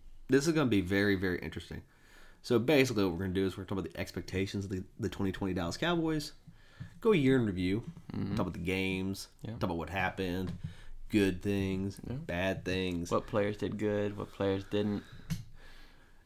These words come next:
Speaker 1: And then ultimately, why did the wheels come off the wagon? <laughs>
Speaker 2: <laughs> Yep.
Speaker 1: Um, and then we'll talk about how to fix it.
Speaker 2: Mm-hmm.
Speaker 1: How we would fix it.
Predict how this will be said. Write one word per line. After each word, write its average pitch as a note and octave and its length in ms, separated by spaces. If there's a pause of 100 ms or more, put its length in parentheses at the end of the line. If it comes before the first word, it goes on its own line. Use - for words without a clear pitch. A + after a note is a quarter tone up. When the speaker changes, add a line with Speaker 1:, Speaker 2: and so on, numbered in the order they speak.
Speaker 1:
And D#3+ 140
then D3+ 220
ultimately, C#3+ 480
why G#2+ 580
did A#2+ 140
the A2+ 80
wheels A2 220
come A2+ 100
off - 80
the G2+ 80
wagon? F2 260 (160)
<laughs> B3 160
Speaker 2:
<laughs> A#3+ 80
Yep. A2 540 (880)
Speaker 1:
Um, F2 500 (760)
and A2+ 220
then D3+ 240
we'll C3 140
talk A#2+ 200
about A2 140
how - 160
to - 140
fix - 400
it. - 180 (100)
Speaker 2:
Mm-hmm. A2 300 (340)
Speaker 1:
How G3 260
we F3 260
would B2 180
fix - 240
it. - 140